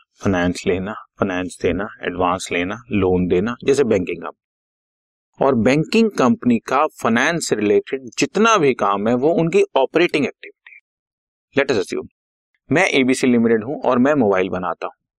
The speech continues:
तो मेरा लोन लेना बिजनेस एक्टिविटी नहीं है, तो लोन लेना मेरे लिए फाइनेंसिंग एक्टिविटी है। अगर मैं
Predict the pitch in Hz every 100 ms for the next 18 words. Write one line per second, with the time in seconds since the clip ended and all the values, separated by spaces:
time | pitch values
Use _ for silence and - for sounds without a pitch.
0 | _ _ - - 110 135 202 220 127 120
1 | 170 240 202 143 117 - _ _ _ _
2 | _ _ _ _ - 135 147 147 - -
3 | 104 - 107 101 90 82 - - _ _
4 | _ _ _ 123 104 131 202 156 104 110
5 | 101 104 143 156 143 113 107 92 - -
6 | - - - _ _ _ _ _ _ _
7 | _ _ _ - 135 156 143 117 139 180